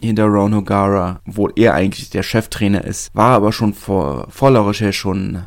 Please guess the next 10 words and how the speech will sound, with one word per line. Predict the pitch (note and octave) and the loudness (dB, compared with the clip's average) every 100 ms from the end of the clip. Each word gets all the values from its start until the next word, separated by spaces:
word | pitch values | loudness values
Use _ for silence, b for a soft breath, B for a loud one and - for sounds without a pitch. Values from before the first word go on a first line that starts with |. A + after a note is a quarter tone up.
| - | -14
Co-Trainer | - B2 - A#2 G#2+ G2+ G2+ | -6 -4 -2 0 2 0 -2
in | G2 G#2 | -2 -2
Clermont, | - G#2 G2+ G2+ | 0 -2 -2 -2
kennt | - G2+ | -4 -4
also | - G2 F#2+ G2 | -2 -2 -2 -4
de-, | G2 - | -4 -6
das | G2 - | -8 -8
Gros | - G2+ | -4 0
der | G2 | 0
Spieler | F#2+ - G#2+ G#2+ G#2+ | -2 -8 -2 0 2